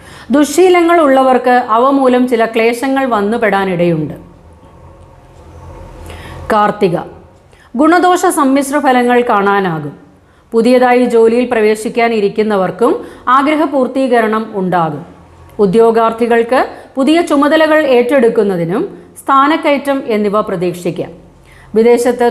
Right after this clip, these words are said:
തൊഴിലവസരങ്ങൾക്കായി കാത്തിരിക്കുന്നവർക്കും ആഗ്രഹ പൂർത്തീകരണം ഉണ്ടാകും. ഐ ടി മേഖലയിൽ പ്രവർത്തിക്കുന്നവർക്കും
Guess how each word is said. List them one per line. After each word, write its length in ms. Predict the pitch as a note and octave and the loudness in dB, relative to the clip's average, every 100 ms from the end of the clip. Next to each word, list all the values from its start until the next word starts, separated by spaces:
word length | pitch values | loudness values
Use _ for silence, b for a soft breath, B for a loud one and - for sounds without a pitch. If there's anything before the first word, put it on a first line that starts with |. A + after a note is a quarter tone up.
| A#3 | 0
തൊഴിലവസരങ്ങൾക്കായി 1000 | A3+ A#3+ A3+ A3+ A3+ A3+ A3+ A#3 A3 A3 | 0 2 0 -2 -2 0 0 0 0 0
കാത്തിരിക്കുന്നവർക്കും 960 | G#3+ G3+ A#3 G#3 G3 F#3+ F#3+ F#3+ F#3+ D4+ - G3 | 0 0 0 0 0 0 0 -2 -2 -2 -2 -2
ആഗ്രഹ 300 | G3 G3+ G#3 G#3+ | -2 -2 -4 -4
പൂർത്തീകരണം 720 | G3+ F3+ F#3+ F#3 F#3 E3+ G#3+ C4+ G#3+ | -4 -2 -2 0 -2 -2 -4 -4 -4
ഉണ്ടാകും. 420 | F3 E3 D#3 D3 - - - B B B B B B3 D4+ | -2 -2 -2 -6 -12 -20 -20 B B B B B 0 2
ഐ 40 | D4+ | 2
ടി 100 | F#4 F4 | 4 4
മേഖലയിൽ 320 | D#4+ E4 E4+ D4+ | 2 2 0 2
പ്രവർത്തിക്കുന്നവർക്കും 920 | C4 B3+ C#4 C#4 C4+ G#3+ F#3 A#3 | 2 0 -2 0 0 0 -2 -2